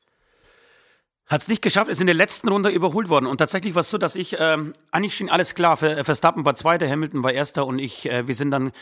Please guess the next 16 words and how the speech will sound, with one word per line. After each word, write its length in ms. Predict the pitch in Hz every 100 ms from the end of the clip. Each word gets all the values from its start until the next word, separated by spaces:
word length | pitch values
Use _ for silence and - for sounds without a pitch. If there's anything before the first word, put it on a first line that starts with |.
| - -
kurz 240 | 180 -
nachdem 240 | 135 - 156
wir 80 |
dann 100 | 135
aufgetankt 480 | 131 170 - 131 127
haben, 200 | 127 131 - _ _ _ _ _ _ _ _
oder 160 | 135 131
sind 160 | 151
kurz 180 | - 170
zum 120 | 170
Auftanken 460 | 143 175 - 139 -
an 60 | 131
der 100 | 123
Rast-, 300 | 151 - - 113 -
äh, 240 | 127 135
an 460 | 127 139 127 117